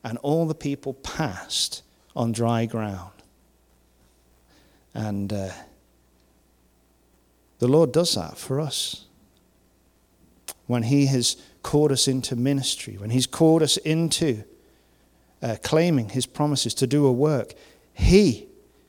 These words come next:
deals with all those obstacles, all the sins, all the weaknesses in our lives, right back to Adam,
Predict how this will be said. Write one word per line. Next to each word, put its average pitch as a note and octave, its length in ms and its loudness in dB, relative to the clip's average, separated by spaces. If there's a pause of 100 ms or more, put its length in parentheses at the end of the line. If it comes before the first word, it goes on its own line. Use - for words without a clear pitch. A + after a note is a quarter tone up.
(240)
deals F#3 340 8
with C3 120 4
all E3+ 160 8
those E3+ 260 8
obstacles, - 960 -2 (680)
all A#2+ 140 2
the A2+ 120 0
sins, D3 440 2
all A#2 120 -2
the G2 60 -8
weaknesses B2+ 640 0
in A#2+ 80 -2
our D3+ 240 0
lives, G2 440 -4
right D#3 520 0
back D#3+ 240 -8
to - 220 -8
Adam, G#2 300 -12